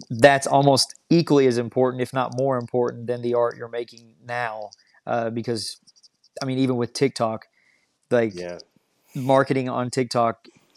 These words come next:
Speaker 1: and everything is so valuable. Uh, so yeah, it's, it's crazy how much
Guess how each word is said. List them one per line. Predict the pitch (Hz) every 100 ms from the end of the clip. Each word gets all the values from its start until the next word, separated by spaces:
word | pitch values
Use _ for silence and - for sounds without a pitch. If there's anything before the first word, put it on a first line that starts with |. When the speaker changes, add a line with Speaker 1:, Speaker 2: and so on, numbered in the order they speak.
| -
Speaker 1:
and | 135
everything | 123 120 123 120
is | 120
so | - 123
valuable. | 113 117 117 117 113 110 - _ _ _ _ -
Uh, | 113 107 104 101 98 - _ _ _
so | - -
yeah, | 110 113
it's, | 127 143 135 - -
it's | 147 - -
crazy | - 147 151 135 131
how | 127
much | 123 120 123 123 -